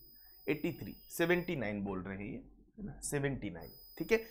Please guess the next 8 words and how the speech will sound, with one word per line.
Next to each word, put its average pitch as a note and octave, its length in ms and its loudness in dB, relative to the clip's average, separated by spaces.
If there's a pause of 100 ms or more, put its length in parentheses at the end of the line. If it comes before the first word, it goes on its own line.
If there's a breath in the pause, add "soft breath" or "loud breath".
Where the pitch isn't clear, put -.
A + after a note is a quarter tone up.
(160 loud breath)
इस A3 140 8
प्रश्न G3+ 320 4
में A3 140 6
थोड़ा G#3 340 12
सा F#3+ 160 4
कन्फ्यूजन D3 580 2
है G2+ 80 -2
वैसे, G#2 300 2